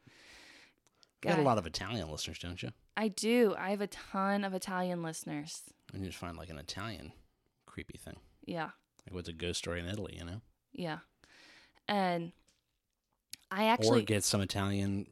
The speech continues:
Speaker 1: listeners to write in
Speaker 2: Yeah.
Speaker 1: with their creepy, uh, stories from Italy.
Speaker 2: Do it, guys.
Speaker 1: Do it.
Speaker 2: Do it.
Speaker 1: <laughs> Quit
Speaker 2: And
Speaker 1: fucking around. <laughs>
Speaker 2: I, I have my story picked out for next week. I'm gonna go ahead and tell you what it is, just so
Speaker 1: Okay.
Speaker 2: you guys can prepare yourself.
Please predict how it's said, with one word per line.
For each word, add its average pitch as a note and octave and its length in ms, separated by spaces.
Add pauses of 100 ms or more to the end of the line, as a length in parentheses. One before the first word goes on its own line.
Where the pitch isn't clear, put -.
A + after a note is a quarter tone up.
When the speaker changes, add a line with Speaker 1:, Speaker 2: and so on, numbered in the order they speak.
Speaker 1:
listeners G2 380
to G#2+ 100
write G2 300
in A#2+ 240 (260)
Speaker 2:
Yeah. F#3+ 380
Speaker 1:
with F2 160
their E2+ 140
creepy, E2 500
uh, D#2+ 140 (880)
stories D#2 340
from D#2+ 160
Italy. D#2 240 (460)
Speaker 2:
Do A3 160
it, C#4 140
guys. F3 340 (320)
Speaker 1:
Do B2+ 160
it. - 100 (240)
Speaker 2:
Do C#4 180
it. - 180 (260)
Speaker 1:
<laughs> - 460
Quit G#3 140
Speaker 2:
And G3 120
Speaker 1:
fucking D3 220
around. C3 380 (160)
<laughs> - 180
Speaker 2:
I, A3 200 (160)
I G#3+ 80
have B3+ 220
my C4 140
story A3+ 260
picked G#3 180
out F#3 120
for G3 80
next G3 240
week. F#3 100
I'm F#3 60
gonna F#3 80
go F#3 60
ahead F#3 100
and F3+ 60
tell F#3 100
you F3 100
what E3 100
it E3 100
is, E3 220
just F#3 200
so - 80
Speaker 1:
Okay. F3 60
Speaker 2:
you E3+ 60
guys E3+ 200
can E3+ 100
prepare F3 240
yourself. E3 540